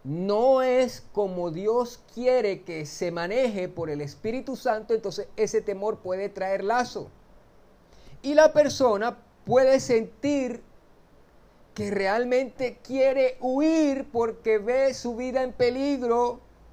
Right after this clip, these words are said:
porque considera que hay algo arriesgado, que hay algo dañoso.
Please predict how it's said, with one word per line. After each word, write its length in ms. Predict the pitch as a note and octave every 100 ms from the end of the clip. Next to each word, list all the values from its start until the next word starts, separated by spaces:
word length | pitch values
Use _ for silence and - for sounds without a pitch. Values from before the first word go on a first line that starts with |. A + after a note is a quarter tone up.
| - - - - - - - - - - - - - -
porque 260 | A3 A3 A3+
considera 600 | A3+ A3+ A#3 A3 B3 B3+
que 160 | A#3 A#3+
hay 120 | B3
algo 280 | B3 B3 B3+
arriesgado, 960 | A#3 A3+ A3 G3+ A3 B3 C4+ B3 A#3+
que 80 | G#3
hay 140 | A#3
algo 320 | A#3 A#3 A#3+ A#3+
dañoso. 640 | A#3+ B3+ D4 C#4 G#3